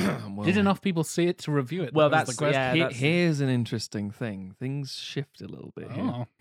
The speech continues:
Speaker 2: Are we on
Speaker 1: Underworld, Rise of the Lycans.
Speaker 2: Oh, uptick with Rise of the Lycans. I think you might be along that.
Speaker 1: Now, you
Speaker 2: It's
Speaker 1: both
Speaker 2: gotta be.
Speaker 1: settled around the same thirties. Tim went up and, and you kept going down, Jack.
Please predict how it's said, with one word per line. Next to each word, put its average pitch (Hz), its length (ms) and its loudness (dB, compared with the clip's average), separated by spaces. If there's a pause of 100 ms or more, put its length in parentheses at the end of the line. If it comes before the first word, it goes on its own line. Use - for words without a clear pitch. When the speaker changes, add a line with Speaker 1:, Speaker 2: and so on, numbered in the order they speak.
(800)
Speaker 2:
Are 175 120 4
we - 0 -
on 147 60 6
Speaker 1:
Underworld, 170 560 6
Rise 123 260 4
of 107 40 -14
the 110 80 -8
Lycans. 110 280 -12
Speaker 2:
Oh, 139 260 2
uptick 160 460 -2
with 165 120 -4
Rise 170 240 6
of 151 60 0
the 151 60 4
Lycans. 170 280 0
I 139 40 -2
think 131 140 0
you 123 80 0
might 123 180 -4
be 123 80 -6
along 120 220 2
that. 123 120 -4
Speaker 1:
Now, 131 480 2 (1040)
you 135 80 -8
Speaker 2:
It's 131 60 -2
Speaker 1:
both 156 160 6
Speaker 2:
gotta - 40 -2
be. - 40 -4
Speaker 1:
settled 113 240 0
around 110 120 -4
the 107 60 -8
same 107 240 -8
thirties. 110 360 -10
Tim 143 280 -2
went 120 120 -2
up 110 160 -4
and, 101 240 -10
and 101 200 -10
you 98 220 -10 (120)
kept 92 120 -14
going 98 140 -10
down, 92 260 -14
Jack. 104 240 -14